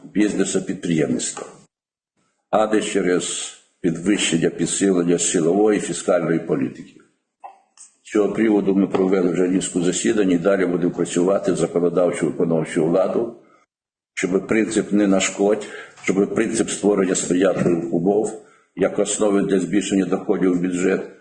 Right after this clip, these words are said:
був головним в нашій державі.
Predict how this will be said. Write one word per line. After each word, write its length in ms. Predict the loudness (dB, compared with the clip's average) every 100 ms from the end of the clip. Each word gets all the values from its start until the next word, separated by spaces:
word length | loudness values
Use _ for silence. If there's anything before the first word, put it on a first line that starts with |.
| _ _
був 560 | -4 0 2 2 -2 -6
головним 540 | -2 2 2 2 2 2
в 40 |
нашій 260 | 2 0 -4
державі. 420 | -4 -2 -2 -2